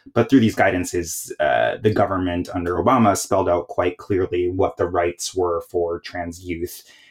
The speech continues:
And there were numerous steps that his administration took to explicitly defend trans people,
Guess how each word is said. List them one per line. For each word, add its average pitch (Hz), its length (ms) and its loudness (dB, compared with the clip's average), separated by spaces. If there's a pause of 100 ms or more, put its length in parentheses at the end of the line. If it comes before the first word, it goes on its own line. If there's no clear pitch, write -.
And 123 180 6
there 143 80 8
were 151 120 6
numerous 139 360 6
steps - 300 0
that 92 240 0
his 95 160 2
administration 90 600 0
took - 440 -4 (420)
to 90 500 2
explicitly 101 1120 2
defend 90 640 -2
trans 87 420 -2
people, 87 680 -2